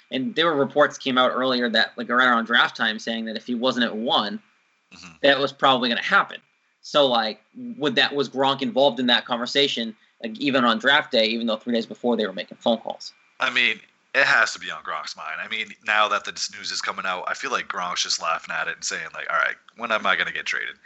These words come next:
Speaker 2: He's probably sitting there any minute, just, like, looking at his phone every second, like, "All right, am I gonna get a text saying, 'All right, Gronk, you're out'?"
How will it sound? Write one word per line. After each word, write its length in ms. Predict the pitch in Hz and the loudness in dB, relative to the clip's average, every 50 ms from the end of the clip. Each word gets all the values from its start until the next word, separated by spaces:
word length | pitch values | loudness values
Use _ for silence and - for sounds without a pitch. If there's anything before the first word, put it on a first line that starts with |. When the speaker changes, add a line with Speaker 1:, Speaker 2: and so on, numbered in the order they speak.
| - - - - - - | -20 -20 -20 -20 -14 -8
Speaker 2:
He's 120 | - 123 | -6 -2
probably 260 | - 151 139 117 107 98 | 0 2 2 2 2 2
sitting 340 | - - 135 107 107 101 | 2 4 2 2 2 0
there 180 | 101 98 92 87 | -2 -2 0 0
any 180 | 101 98 98 95 | 0 -2 -2 -2
minute, 380 | 92 92 87 87 85 - - | -2 -2 -4 -4 -6 -8 -10
just, 180 | 90 90 - - | -8 -6 -6 -6
like, 160 | - 80 82 98 | -6 -8 -10 -8
looking 180 | 101 101 104 | -6 -4 -4
at 80 | 95 92 | -4 -4
his 100 | 90 - | -4 -6
phone 200 | - 92 92 92 | -6 -6 -8 -8
every 160 | 90 87 87 | -8 -6 -6
second, 340 | - - 90 85 90 87 85 | -6 -6 -6 -6 -6 -8 -10
like, 160 | 76 73 73 - | -12 -12 -8 -6
"All 120 | 85 82 | -6 -6
right, 260 | 76 76 73 - - _ _ - | -4 -6 -8 -8 -10 _ _ -12
am 120 | 90 92 | -10 -8
I 60 | 95 | -6
gonna 180 | 101 101 101 95 | -6 -6 -6 -6
get 80 | 95 | -6
a 60 | 95 92 | -6 -6
text 300 | - 98 87 85 - - | -4 -4 -4 -4 -4 -4
saying, 140 | 90 87 85 | -4 -4 -2
'All 80 | 82 82 | -2 -2
right, 180 | 80 82 80 | -2 -2 -4
Gronk, 340 | - - 85 80 76 71 - | -6 -6 -6 -6 -8 -8 -6
you're 140 | 78 78 76 | -4 -4 -4
out'?" 260 | 76 78 82 78 - | -4 -4 -6 -8 -12